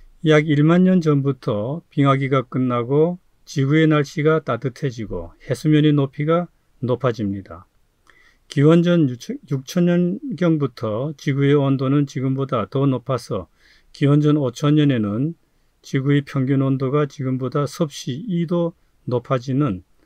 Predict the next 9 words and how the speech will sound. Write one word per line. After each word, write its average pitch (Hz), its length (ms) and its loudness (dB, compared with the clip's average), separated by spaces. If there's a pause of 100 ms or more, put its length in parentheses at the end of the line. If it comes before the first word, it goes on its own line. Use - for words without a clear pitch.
(1200)
해수면의 156 460 4
높이가 147 460 0
이십 156 340 -2
내지 139 420 0
이십오 143 500 -2
미터 151 440 -4 (320)
상승하는 135 760 -2
시대가 120 380 -2
됩니다. 98 560 -8